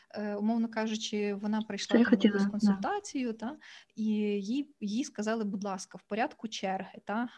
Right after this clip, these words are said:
Speaker 1: а вона вирішила, що вона має право поза чергою отримати цю консультацію, вона йде там скаржитись, що все, корупція, там інші прийшли,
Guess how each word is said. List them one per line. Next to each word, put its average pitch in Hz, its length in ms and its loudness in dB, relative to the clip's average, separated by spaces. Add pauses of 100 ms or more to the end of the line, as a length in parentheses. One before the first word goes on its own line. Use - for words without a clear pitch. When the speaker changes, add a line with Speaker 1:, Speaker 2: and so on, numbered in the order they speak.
Speaker 1:
а 190 160 -8
вона 208 320 -4
вирішила, 240 500 -4
що - 180 -6
вона 202 100 -2
має 208 200 -2
право 202 320 -4
поза 190 320 -6
чергою 190 460 -6
отримати 202 400 -10
цю - 140 -16
консультацію, 220 640 -6
вона 214 120 0
йде 202 120 -4
там - 160 -10
скаржитись, 262 680 -6
що - 100 -8
все, 262 340 -6
корупція, 233 640 -6
там 214 160 -2
інші 226 200 -2
прийшли, 226 640 -4